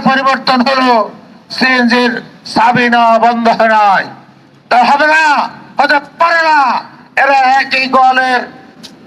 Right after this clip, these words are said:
একই গরু, খালি কালো এবং সাদা, এই ছাড়া আর কিছুই নয়। বন্ধুগণ, তাই শ্রমিক শ্রেণীকে ঐক্যবদ্ধ হতে হবে।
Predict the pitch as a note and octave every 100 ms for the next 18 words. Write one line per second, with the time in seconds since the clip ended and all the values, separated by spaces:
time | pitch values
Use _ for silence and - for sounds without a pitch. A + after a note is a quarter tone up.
0 | - - _ - C#4+ C#4 C#4 C#4 C#4 C4+
1 | C4 A#3+ F#3 - - - A#3+ B3 A#3+ A#3+
2 | - - A#3 A#3+ A#3 A#3 A3+ A3+ - A3+
3 | G#3 F3 - - - - A3+ A3+ A3 G#3+
4 | G#3 G3 - - G3 F3+ D3 C3 - -
5 | - _ - E3 A3+ A3+ A3 A3 A3 A3
6 | - - - G3+ A#3+ B3+ A#3+ A#3+ B3 A#3+
7 | A#3+ B3+ B3 A#3+ B3 A#3+ A3+ - - -
8 | - - C4 C4 B3+ B3+ B3+ B3+ B3 A#3+
9 | B3 B3 B3